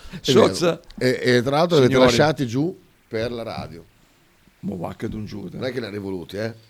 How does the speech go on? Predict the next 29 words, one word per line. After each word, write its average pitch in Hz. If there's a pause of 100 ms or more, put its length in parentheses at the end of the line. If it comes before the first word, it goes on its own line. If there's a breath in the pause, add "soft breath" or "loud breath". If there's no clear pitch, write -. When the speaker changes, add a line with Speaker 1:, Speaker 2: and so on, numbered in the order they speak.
(560)
Speaker 1:
Cioè, 76
giusto 87
per -
far 95
Speaker 2:
Merda. 92
Speaker 1:
capire, 104 (580 loud breath)
eh, 95
los 120
signores 107 (100)
chi 92
sono. 64 (760 loud breath)
Ehm, 131
poi 196
altre 151
cose, 208
niente. 180
Qu-, 110
questo, 131
devo 127
ancora 143
dimostrare 135
di 123
avere 123
argomenti? 151
O 120
Speaker 2:
No, 110
Speaker 1:
sono, 104 (340)
Speaker 2:
ma 107
Speaker 1:
eh? -